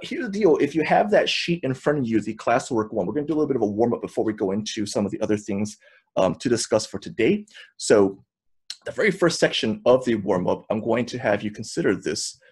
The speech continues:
uh, prompt, these two steps, as you do these next two paintings for observation and so forth here. So for each of the selected paintings, analyze them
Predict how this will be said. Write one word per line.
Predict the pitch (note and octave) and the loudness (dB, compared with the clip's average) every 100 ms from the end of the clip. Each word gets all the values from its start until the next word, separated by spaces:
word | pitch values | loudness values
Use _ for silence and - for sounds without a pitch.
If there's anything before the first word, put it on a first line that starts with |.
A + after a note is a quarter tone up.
| _ - | _ -8
uh, | - E2+ - - | -2 0 0 -6
prompt, | - A#3 G#2+ - - _ _ _ - | -4 0 0 0 -12 _ _ _ -6
these | A2 - | -6 -6
two | - | -6
steps, | G3 - C2 - - _ - | -2 0 0 -2 -12 _ 2
as | A#2 - | 2 2
you | G#2+ | -6
do | - A2+ A2 | -4 -4 -4
these | - G#2 A2 | -6 -10 -6
next | G#2 - | -8 -8
two | - | -10
paintings | - G#2+ G#2 G2 G#2+ - _ _ - | -6 -6 -6 -8 -10 -14 _ _ -6
for | G2+ F#2+ - | -2 -2 -4
observation | - - F2 - - | -6 -6 -6 -6 -8
and | - | -10
so | - | -10
forth | - - - | -8 -10 -10
here. | - - | -10 -4
So | - C#3 - - | 2 2 2 -4
for | D3 - | -4 0
each | D#4 - | -2 0
of | |
the | A3+ | 0
selected | G#3+ F3 E3+ C3+ | 0 -2 -4 -4
paintings, | C3+ B2 A#2+ A2 - | -4 -4 -4 -8 -2
analyze | F3 G3 F3+ E3+ | 2 4 2 0
them | F3 | -2